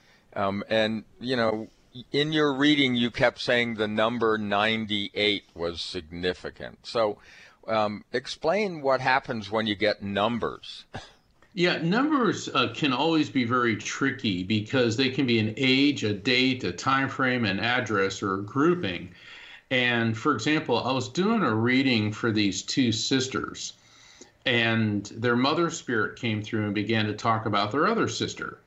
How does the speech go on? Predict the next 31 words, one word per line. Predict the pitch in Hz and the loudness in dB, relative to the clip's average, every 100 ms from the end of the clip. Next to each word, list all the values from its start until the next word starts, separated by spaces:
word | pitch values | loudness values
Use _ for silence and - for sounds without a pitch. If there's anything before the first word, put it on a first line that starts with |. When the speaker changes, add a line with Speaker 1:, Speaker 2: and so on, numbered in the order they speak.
| _ _ | _ _
Speaker 2:
who | - | 0
was | 139 113 | 2 2
alive | 110 110 101 | 2 2 2
and | 101 101 | 0 2
well. | 147 117 107 | 2 2 0
It's | 110 | -2
just | 120 104 | -4 -4
that, | 113 98 - 101 | -2 -4 -4 -2
uh, | 95 | 0
she, | 92 - 104 98 92 - _ - | -2 0 0 0 -2 -12 _ -10
she | - | -2
wasn't | 110 104 110 | 2 2 2
at | 104 | 2
the | 104 | 2
reading, | 104 127 113 98 | 2 4 4 2
and | 98 | 0
she | - 113 | 2 2
lives | 113 113 | 2 2
along | 110 107 107 | 2 2 2
the | 101 | 0
Gulf | 95 117 120 117 - | 0 2 2 0 -4
of | 113 | -2
Mexico | 107 113 113 117 - 117 110 107 | 0 0 0 -4 0 0 2 2
in, | 104 104 98 98 | 0 -2 -2 -4
in, | 98 107 101 | -4 -4 0
uh, | 101 | 0
on | 98 98 95 110 | 2 0 0 0
the | 98 | 0
Panhandle | 131 131 131 113 104 101 | 0 2 2 2 0 -2
in | |
Florida. | - 175 214 139 87 | 0 2 2 2 -2